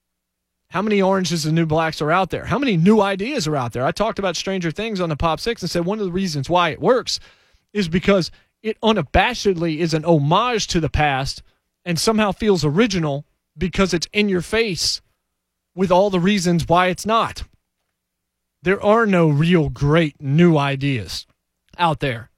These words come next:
Even Orange is the New Black wasn't new. First off, it was built off of a book, but Orange is the New Black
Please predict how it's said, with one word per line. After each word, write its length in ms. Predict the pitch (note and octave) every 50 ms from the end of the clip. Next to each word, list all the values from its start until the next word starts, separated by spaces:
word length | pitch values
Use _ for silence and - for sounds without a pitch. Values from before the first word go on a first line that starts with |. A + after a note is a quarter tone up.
| _ _ -
Even 220 | B3 C#4+ C#4 B3
Orange 280 | A3+ A#3+ A#3 A3 F#3+ F3
is 100 | F3+ D#3
the 80 | E3
New 160 | E3+ G3 G#3+ E3+
Black 320 | C#3+ D#3+ A3+ A#3 - -
wasn't 280 | F3 E3 C3+ C3+ B2+ C#3+
new. 240 | F#3 G#3+ F#3+ D3+
First 280 | C#3+ - B3 C4 - -
off, 140 | F#3+ E3 D3
it 60 | C#3
was 100 | C3+ C3+
built 280 | B2 - F3 E3+ - F3
off 160 | D#3 C#3 -
of 120 | A#2+ G2+
a 60 | A2
book, 420 | G#2 G2 D#3 G#3+ B3+ D#3+ - - - - - _ _ _ _
but 140 | - E3+ F#3
Orange 240 | A3+ C4+ C4 F#3+ F#3+
is 80 | F3+
the 80 | D#3 E3+
New 140 | F3 G3 F#3+
Black 440 | D3+ D#3 F#3 B3 C4+ A#3 G#3+ -